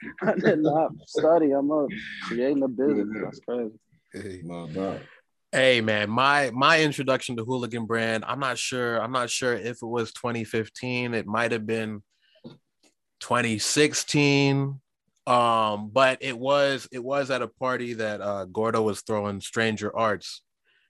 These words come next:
Speaker 3: And I remember it was, like, at an apartment somewhere on the north side. And, and I think, you know, uh, I think you and your, your guys came through and, like, had set up, like, a table and things like that.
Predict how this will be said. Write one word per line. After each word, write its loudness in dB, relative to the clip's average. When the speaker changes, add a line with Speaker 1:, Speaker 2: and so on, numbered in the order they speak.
Speaker 3:
And -6
I 2
remember 2
it -2
was, -2
like, -2
at 0
an 0
apartment -4
somewhere 0
on 2
the -4
north 0
side. 0
And, -4
and -8
I -4
think, -2
you 0
know, 4
uh, -4
I -6
think -4
you 2
and 2
your, 0
your -6
guys 4
came -2
through 0
and, 0
like, -2
had 0
set -2
up, -2
like, -8
a -8
table -2
and -6
things -8
like -4
that. -6